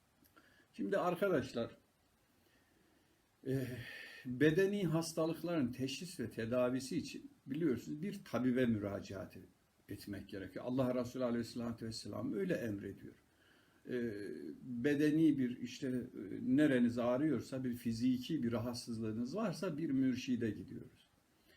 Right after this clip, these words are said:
Şey, bir doktora gidiyoruz. Aynı şekilde manevi hastalıklardan kurtulmak için de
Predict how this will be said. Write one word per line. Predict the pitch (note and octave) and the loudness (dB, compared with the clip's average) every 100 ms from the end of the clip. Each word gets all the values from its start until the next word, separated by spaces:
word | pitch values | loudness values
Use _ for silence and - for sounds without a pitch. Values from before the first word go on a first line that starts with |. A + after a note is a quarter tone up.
| _ _ | _ _
Şey, | - A#2 G#2+ | -6 -4 -2
bir | B2 C#3+ C#3 - | 0 0 0 0
doktora | A#2+ A2+ - A#2 A#2+ | 0 0 -2 2 2
gidiyoruz. | G2 F2 F2+ - - _ _ _ - | 0 -8 -12 -16 -20 _ _ _ -2
Aynı | G3+ C4+ A#3+ | 2 4 6
şekilde | F#3+ E3 D#3+ C#3+ | 6 4 2 2
manevi | C#3+ D3+ F3 F#3 F#3+ | 4 4 4 4 4
hastalıklardan | D#3+ E3 - F3 D#3+ E3+ E3 D#3+ D#3+ | 2 2 0 -2 0 0 0 2 2
kurtulmak | D#3 D#3 - D#3+ D#3 D3+ | 2 -2 0 0 0 0
için | E3+ - A#3+ E3+ | -2 2 4 4
de | A3 | -2